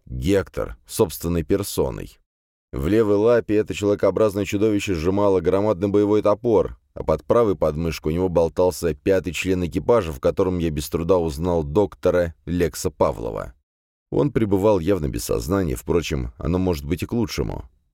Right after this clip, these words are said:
Первый мой позыв был немедленно выстрелить в Гектора из винтовки,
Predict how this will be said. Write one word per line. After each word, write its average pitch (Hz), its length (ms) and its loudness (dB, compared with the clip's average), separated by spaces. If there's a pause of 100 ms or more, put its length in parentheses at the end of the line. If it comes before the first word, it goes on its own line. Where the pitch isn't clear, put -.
(180)
Первый 78 340 0
мой 76 180 -2
позыв 76 380 0
был 78 160 0
немедленно 87 540 0
выстрелить 87 580 -2
в 64 100 -8
Гектора 98 460 2
из 95 160 -2
винтовки, 107 720 -2